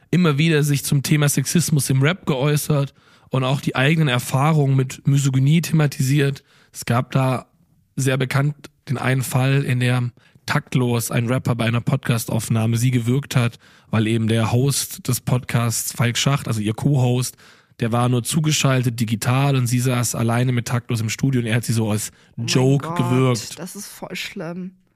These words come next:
Speaker 2: Aber ich glaub, was wir hier halt festhalten müssen,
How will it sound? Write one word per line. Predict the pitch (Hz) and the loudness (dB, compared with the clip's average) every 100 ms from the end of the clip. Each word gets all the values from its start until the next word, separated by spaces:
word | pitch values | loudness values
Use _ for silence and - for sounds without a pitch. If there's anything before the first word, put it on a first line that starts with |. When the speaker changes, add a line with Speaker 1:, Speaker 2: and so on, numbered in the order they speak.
| _ _ _ _ - | _ _ _ _ -2
Speaker 2:
Aber | 226 247 233 - - | 2 4 4 -2 -12
ich | 202 | -4
glaub, | 247 233 | -2 -2
was | 247 | -4
wir | 247 | -4
hier | 240 | -2
halt | 233 | -2
festhalten | - 240 247 - 262 233 196 | -2 -4 -2 0 0 0 -2
müssen, | 202 - 208 233 | -2 -2 -2 -2